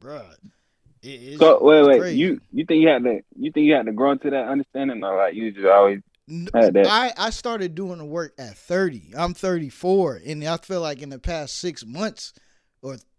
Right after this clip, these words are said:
Speaker 1: maybe even two, I just got it. So it's
Speaker 2: Yeah,
Speaker 1: like,
Speaker 2: fact.
Speaker 1: bruh, it takes a while. It take, 'cause, like,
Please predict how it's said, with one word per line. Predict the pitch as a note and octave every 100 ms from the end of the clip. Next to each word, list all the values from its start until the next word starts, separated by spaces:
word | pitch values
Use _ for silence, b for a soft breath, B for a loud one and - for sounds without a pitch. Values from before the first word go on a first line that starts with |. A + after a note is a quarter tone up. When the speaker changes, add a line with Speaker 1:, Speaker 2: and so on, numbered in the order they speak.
| _ _
Speaker 1:
maybe | C#3+ F#3 G#3 F#3+
even | F3 D3
two, | - - A#3+ A#3 D3+
I | C3+
just | B2 B2+ G#2+
got | G#2+ C#2+
it. | _ _ _ _ _ _
So | - E3 D#3
it's | F#3 -
Speaker 2:
Yeah, | G3
Speaker 1:
like, | G3+ G3 C#3
Speaker 2:
fact. | -
Speaker 1:
bruh, | A2+ C3+ G2+ _ _ _ _
it | D3+ G3
takes | - G#3 -
a | C3
while. | G#2 G#2 C#3+ F#3+ F#3+ C3+ - B2
It | F3 -
take, | F#3 C3
'cause, | F3 B2+
like, | D3 C3